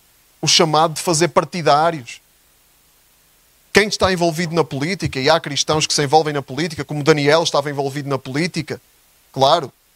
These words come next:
tem que fazer esse papel, não é? Tem que chamar pessoas para as suas ideias. Não faz mal a gente debater ideias e defender ideias. Mas não é esse o nosso principal objetivo.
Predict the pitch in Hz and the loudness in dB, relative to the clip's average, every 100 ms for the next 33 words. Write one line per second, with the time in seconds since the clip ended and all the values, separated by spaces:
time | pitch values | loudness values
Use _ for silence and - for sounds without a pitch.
0 | _ 160 170 - 160 139 180 175 151 - | _ -2 -2 0 0 2 2 2 0 -2
1 | 139 143 160 160 127 - 123 120 165 _ | -2 0 0 0 -4 -14 -12 -12 -14 _
2 | _ _ _ 156 147 - 160 147 185 170 | _ _ _ -2 0 0 0 2 2 0
3 | - 175 190 175 165 196 180 160 143 156 | -2 0 0 0 0 2 0 0 2 2
4 | 185 120 - - _ _ _ 151 147 185 | 2 -2 -8 -16 _ _ _ -4 2 2
5 | 156 160 180 190 151 165 156 143 151 180 | 4 4 4 2 -2 -2 -4 0 0 2
6 | 160 127 147 190 165 120 139 - 160 151 | -2 0 2 2 0 -2 -4 -2 0 4
7 | 196 156 151 180 143 110 - _ _ _ | 2 2 0 0 -2 -8 -14 _ _ _
8 | _ _ _ _ _ _ 190 190 196 208 | _ _ _ _ _ _ -2 0 0 0
9 | 202 208 202 208 196 - 208 202 - 156 | 2 2 4 4 2 2 0 2 -2 2
10 | 175 175 156 139 131 143 160 120 | 2 4 0 -2 -4 -6 -8 -8